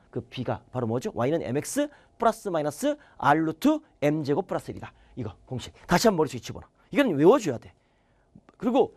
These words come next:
왜 그, 그것을 어떻게 만드는지 원의 중심에서 이 직선까지 거리가 반지름과 똑같다라는 원리를 이용해서 증명했다라는 것까지 알아줘야 돼. 이 정도 해야 내가 수학 좀 한다라고 말할 수 있겠고 이 등급을 뚫고 일 등급을 갈 수 있고 만점을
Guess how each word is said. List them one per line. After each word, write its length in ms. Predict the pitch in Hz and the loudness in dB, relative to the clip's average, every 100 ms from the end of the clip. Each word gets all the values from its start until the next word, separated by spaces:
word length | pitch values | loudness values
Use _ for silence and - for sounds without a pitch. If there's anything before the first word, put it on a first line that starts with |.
| - | -8
왜 340 | 113 202 269 - | 4 4 4 0
그, 280 | - 285 262 | -2 0 0
그것을 280 | - 240 247 - | -4 -6 -4 -2
어떻게 340 | 202 - 330 | -2 -2 -4
만드는지 520 | 240 196 135 127 156 - - | -4 -6 -8 -8 -12 -14 -6
원의 260 | 160 254 | 0 2
중심에서 400 | 254 247 233 233 | 0 -4 -2 -2
이 80 | 208 | -2
직선까지 440 | 156 - 202 196 165 | -4 -6 -4 -6 -2
거리가 300 | 143 151 190 | -2 -2 -4
반지름과 300 | 131 135 131 | -4 -6 -8
똑같다라는 560 | 190 233 196 185 175 - - - | -6 -4 -4 -4 -4 -10 -14 4
원리를 380 | 143 185 165 | 6 6 2
이용해서 220 | 226 151 180 | 0 -6 -8
증명했다라는 920 | - 117 120 - 87 - - 123 180 | -12 -10 -10 -12 -18 -20 -8 -4 -4
것까지 300 | 190 214 - | -4 -6 -2
알아줘야 380 | - 202 208 143 | 0 2 0 -4
돼. 120 | - _ _ _ - | -16 _ _ _ -8
이 100 | 165 | 0
정도 360 | 277 - 254 | 2 2 0
해야 320 | 175 277 294 - _ | 0 2 2 0 _
내가 180 | 107 143 | -10 -10
수학 280 | - 185 - | -10 -14 -12
좀 100 | 131 | -14
한다라고 800 | - 294 320 302 - - 135 127 | -8 4 6 6 2 -8 -8 -6
말할 180 | 120 139 | -10 -10
수 120 | 113 | -12
있겠고 420 | - 113 233 247 _ | -10 -6 -6 -6 _
이 140 | - 165 | -6 -2
등급을 300 | 180 147 139 | -2 -4 -6
뚫고 440 | - - 320 311 _ - | -6 2 2 2 _ -4
일 180 | 135 | -4
등급을 320 | - 147 110 110 | -4 -6 -6 -8
갈 160 | 127 | -8
수 120 | - | -4
있고 320 | 160 311 311 - _ | 0 6 4 4 _
만점을 600 | 120 131 180 - 190 | -6 -4 -4 -4 -4